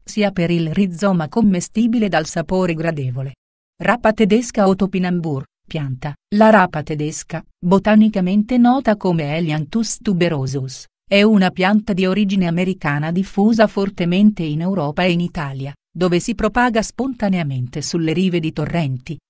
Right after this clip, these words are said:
fiumi o nei terreni meno aridi. Questa pianta è apprezzata per la sua fioritura, presenta fiori gialli che si sviluppano su fusti sottili e slanciati. I fusti possono essere alti fino a tre metri.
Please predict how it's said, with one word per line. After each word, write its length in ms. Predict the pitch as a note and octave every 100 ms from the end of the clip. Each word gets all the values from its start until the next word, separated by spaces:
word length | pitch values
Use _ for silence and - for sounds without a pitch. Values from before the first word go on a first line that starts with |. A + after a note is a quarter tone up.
| _
fiumi 380 | - G3 G#3 G#3
o 60 | F#3
nei 240 | E3+ E3
terreni 500 | - E3+ F3+ G3+ E3
meno 260 | D#3+ G3+ F3
aridi. 440 | C#3 C3+ C3+ C#3 - _ _ _ _
Questa 360 | A#3+ A#3 - G3
pianta 420 | F3+ G3+ G#3+ F#3+
è 60 |
apprezzata 760 | F3 E3+ F3 F3 - G#3+ A#3+ A3
per 180 | F#3+ E3
la 120 | D3+
sua 200 | - E3
fioritura, 680 | D3+ F3 D#3+ - C#3+ C#3 C#3+ _ _
presenta 560 | G#3+ G#3+ A3+ C4+ A#3+
fiori 380 | E3+ G3+ F#3 E3+
gialli 440 | D#3+ G3+ A3 G3+ G3
che 140 | B3
si 160 | - F3
sviluppano 720 | C#3+ G#3+ A3 B3 G#3 G3 F3+
su 160 | -
fusti 540 | F#3 - A3+ A#3 - E3+
sottili 640 | - E3 - G#3 A3 G3+
e 60 | E3
slanciati. 720 | D#3 E3 D#3+ - B2+ B2+ - - _ _ _ -
I 100 | G#3
fusti 480 | F3+ A3+ G#3 - A#3
possono 520 | B3+ C4+ - F#3 F3+
essere 380 | E3+ D3+ - E3
alti 280 | E3 F#3+ G#3
fino 260 | - A#3 F#3
a 60 | -
tre 220 | F#3 G3+
metri. 440 | F3+ C#3+ B2+ C3+